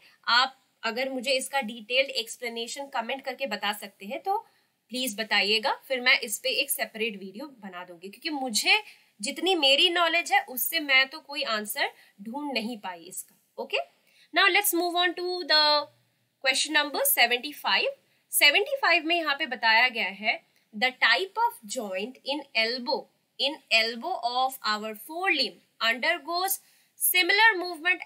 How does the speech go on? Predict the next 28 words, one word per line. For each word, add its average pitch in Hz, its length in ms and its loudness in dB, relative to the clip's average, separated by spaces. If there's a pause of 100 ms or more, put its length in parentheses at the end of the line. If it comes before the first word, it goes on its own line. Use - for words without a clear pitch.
as 254 280 4
of 269 200 2 (120)
door 269 260 0
joint 233 420 -4 (100)
of 185 140 -6 (360)
our 196 260 -4 (220)
house। 190 260 -2 (100)
So 311 60 -6
जो 349 160 0
डोर 262 380 -2
जॉइंट 320 340 2
होता 226 240 -2
है 294 100 4
उसको 311 260 -4
हम 359 220 -2
हिंज 294 360 -4
कहते 190 380 -2
हैं, 185 240 -4 (1200)
राइट? 269 320 0 (100)
ये 220 120 -6
आपको 214 300 -2
पता 208 260 -6
ही 220 100 -2
होगा। 226 360 -2 (440)
Which 254 400 0
joint 254 500 0 (520)
is 285 280 4 (100)
this? 185 220 -6